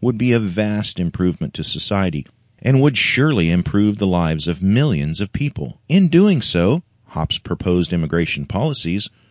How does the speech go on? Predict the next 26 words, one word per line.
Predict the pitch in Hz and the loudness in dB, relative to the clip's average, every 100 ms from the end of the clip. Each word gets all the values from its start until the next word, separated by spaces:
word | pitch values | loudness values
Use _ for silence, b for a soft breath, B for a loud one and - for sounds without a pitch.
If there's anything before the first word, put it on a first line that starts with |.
| b | b
would | 85 76 | -4 0
make | 92 - | 0 0
government | 82 110 82 71 85 | 0 0 0 -2 -4
far | - 104 107 110 | -4 -2 0 0
more | 104 87 92 98 | 0 0 0 -2
palatable | - 87 85 76 65 64 60 - | -4 -4 -2 -4 -6 -8 -12 -10
to | - | -10
the | 71 | -6
masses. | 82 65 57 - 50 - - _ _ _ _ _ _ - | -4 -6 -10 -12 -14 -16 -20 _ _ _ _ _ _ -8
At | 80 82 | -6 -2
this | 98 - | -2 -2
point, | - 76 87 151 | -6 -2 -2 0
I'm | 98 95 | 0 0
reminded | 82 76 78 95 95 | 0 0 0 0 -2
of | 85 | -2
the | 110 | -2
brilliant | 92 156 220 90 101 | 0 2 2 0 -2
but | 92 - | -6 -8
flawed | - 131 131 76 67 98 95 | -8 -2 0 0 -4 -8 -6
Milton | 90 87 80 90 | -4 -2 -4 -6
Friedman. | - 90 67 62 - _ _ _ _ _ _ _ _ - | -2 -2 -2 -10 -16 _ _ _ _ _ _ _ _ -4
Back | 147 190 - | -2 -2 0
in | |
the | 175 | 0
nineteen | 120 117 120 95 | 0 0 -2 -2
forties, | - 147 95 76 80 | -2 -4 -2 -4 -6